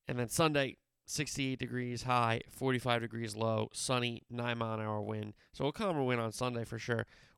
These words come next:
west-northwest. So it flips a little bit, but it's consistently coming out of the west,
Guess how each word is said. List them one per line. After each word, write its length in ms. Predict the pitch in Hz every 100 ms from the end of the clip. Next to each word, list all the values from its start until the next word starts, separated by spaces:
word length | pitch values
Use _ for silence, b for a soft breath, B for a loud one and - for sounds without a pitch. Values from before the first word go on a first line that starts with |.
| -
west-northwest. 960 | 139 131 - - 131 123 113 - 139
So 140 | - 131
it 80 | 123
flips 300 | 170 156 -
a 60 |
little 220 | 135 127
bit, 200 | 123 120 - b b _
but 140 | 170
it's 140 | 160 151
consistently 640 | 180 170 175 165 156 143
coming 360 | 135 139 127 123
out 160 | 120 117
of 100 | 117
the 80 |
west, 540 | 113 117 120 117 -